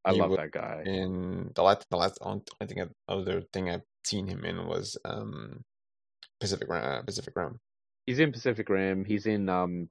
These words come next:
Speaker 1: Torchwood. He's really great in Torchwood.
Speaker 2: Is he? I haven't, I haven't watched that. That, that's the show, right?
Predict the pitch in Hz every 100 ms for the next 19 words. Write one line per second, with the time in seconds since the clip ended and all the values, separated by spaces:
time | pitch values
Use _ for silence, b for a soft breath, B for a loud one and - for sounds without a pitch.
0 | - 101 95 - 98 87 87 - _ 95
1 | - 82 80 82 82 80 82 80 - 82
2 | 82 117 139 - 110 107 87 92 98 92
3 | 90 - 92 95 92 92 95 - - 92
4 | 87 50 -